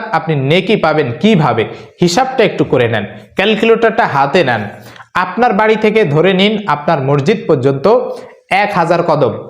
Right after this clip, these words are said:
এক হাজার পা ফেলে মসজিদে আসতে হয়, তাহলে এক পা যদি আপনি আগান,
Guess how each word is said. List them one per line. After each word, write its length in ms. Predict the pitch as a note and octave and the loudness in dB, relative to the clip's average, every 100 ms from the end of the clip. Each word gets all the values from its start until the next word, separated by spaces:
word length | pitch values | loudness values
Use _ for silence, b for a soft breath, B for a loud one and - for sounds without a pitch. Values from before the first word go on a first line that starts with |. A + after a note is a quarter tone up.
| - | -4
এক 180 | F3 E3+ | -2 -2
হাজার 240 | D#3+ E3 - | -2 -2 0
পা 180 | F3 D3+ | 0 2
ফেলে 560 | D3 D#3 A3+ C#4+ - - C3 | 2 4 2 0 -10 -10 -2
মসজিদে 440 | C#3+ C#3 C#3+ C3 | 0 2 2 2
আসতে 340 | A2+ G#2+ - A2 | 2 -2 -4 -2
হয়, 200 | A2 G2 B B B | -2 -4 B B B
তাহলে 580 | D#3+ F#3 F#3+ F#3+ - - - _ - | 0 2 2 0 -6 -14 -20 _ -2
এক 320 | B3 C4 - | -2 -2 -2
পা 120 | B3+ | 0
যদি 260 | G3+ G#3 G3+ | 2 4 4
আপনি 260 | D#3 D#3+ E3 | 2 0 -2
আগান, 380 | C#3 C3+ A#2+ A2 | -2 -2 -2 -4